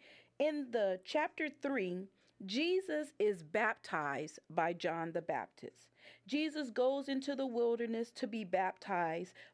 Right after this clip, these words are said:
by John. And during his baptism, it said that God spoke and said, "This is my beloved Son,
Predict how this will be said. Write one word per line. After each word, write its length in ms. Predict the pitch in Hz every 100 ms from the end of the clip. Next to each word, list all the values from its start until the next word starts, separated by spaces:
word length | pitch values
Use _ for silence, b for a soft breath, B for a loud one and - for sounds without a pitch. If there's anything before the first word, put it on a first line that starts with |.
| -
by 320 | 196 202 208 - _ -
John. 500 | 180 151 139 190 - B B B -
And 200 | 254 208
during 360 | 285 339 349
his 300 | 339 311 262
baptism, 880 | 208 240 254 - 233 175 165 156 - B B -
it 180 | 320 -
said 380 | - 262 254
that 240 | 220 196 - B B _
God 400 | 269 302 349 -
spoke 640 | - - - 185 170 - B B _
and 180 | 254 254
said, 520 | - - 294 165 143 - _ b -
"This 340 | 190 320 370
is 160 | 320 262
my 320 | 254 262 262
beloved 560 | 233 214 196 208 240 -
Son, 560 | - 196 156 156 190